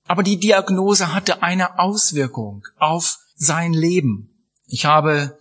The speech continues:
dann überlegt, was kann ich ihm sagen? Hab für mich gebetet, so,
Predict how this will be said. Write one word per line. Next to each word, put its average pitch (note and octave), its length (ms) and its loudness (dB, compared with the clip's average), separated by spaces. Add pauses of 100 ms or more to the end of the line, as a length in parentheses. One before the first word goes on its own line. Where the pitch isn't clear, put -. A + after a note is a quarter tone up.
dann D#3 200 0
überlegt, D#3+ 760 0 (120)
was - 340 0
kann G3 220 -2
ich F3+ 360 -4 (100)
ihm E3+ 260 0
sagen? D3+ 560 0 (360)
Hab D#3 220 -2
für E3+ 100 0
mich E3+ 240 -4
gebetet, F#3 640 -4 (320)
so, D#3+ 380 -6